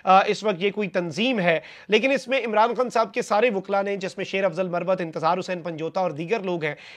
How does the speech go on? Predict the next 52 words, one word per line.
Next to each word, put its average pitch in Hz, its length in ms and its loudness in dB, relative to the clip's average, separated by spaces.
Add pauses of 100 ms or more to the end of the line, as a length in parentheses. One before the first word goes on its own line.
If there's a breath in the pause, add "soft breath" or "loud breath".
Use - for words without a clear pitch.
इन्होंने 240 200 4
लिखा 254 260 6
कि 247 120 0
ऐसी 214 260 0
कोई 247 240 0
इंस्ट्रक्शंस 220 480 -4
इमरान 190 280 2
खान 208 160 -4
साहब 190 200 0
की 190 100 -10
तरफ 185 200 0
से 196 100 -4
नहीं 180 160 -2
दी 214 140 -4
गई 202 200 -2
और 185 120 0
ऑथराइज्ड 175 540 -2
लीगल 180 240 -2
टीम 180 200 -8
मेंबर्स 170 300 -6
की 240 100 -8
तरफ 226 180 0
से 220 120 -2
भी 196 100 -4
नहीं, 156 180 -2 (320 loud breath)
और 226 100 8
इस 240 120 2
सब 262 160 6
के 269 100 6
अंदर 247 200 6
किसी 269 300 -4
को 254 140 2
भी 240 80 0
इमरान 214 280 0
खान 226 180 -4
साहब 202 200 0
ने 208 60 -2
ऑथराइज 190 480 0
नहीं 226 160 0
किया। 214 240 2
ये 196 160 -2
दावा 170 320 0
गलत 196 340 0
है 220 100 2
जो 196 120 -2
आदिल 180 260 0
रजा 175 160 -2
साहब 180 240 -2
ने 185 80 -4
दावा 165 260 0
शेयर 214 280 2
किया 190 340 2